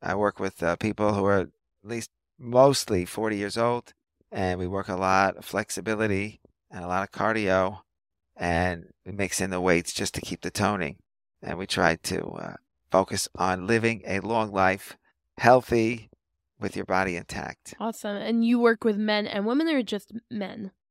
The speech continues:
Speaker 1: So when it comes to personal training, uh, luckily, I, maybe it's a blessing here that I'm here on Ramat Beit Shemesh. I work with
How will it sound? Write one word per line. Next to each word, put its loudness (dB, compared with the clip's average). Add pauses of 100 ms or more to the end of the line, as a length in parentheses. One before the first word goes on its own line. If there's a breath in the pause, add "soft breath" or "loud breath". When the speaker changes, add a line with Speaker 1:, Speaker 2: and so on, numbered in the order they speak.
(1000)
Speaker 1:
So -2
when 4
it 2
comes 6
to 4
personal 4
training, 4
uh, 4
luckily, 8
I, 8
maybe -4
it's -12
a -12
blessing -6
here -6
that -4
I'm -6
here -4
on -6
Ramat 0
Beit -4
Shemesh. -2
I -2
work -2
with 2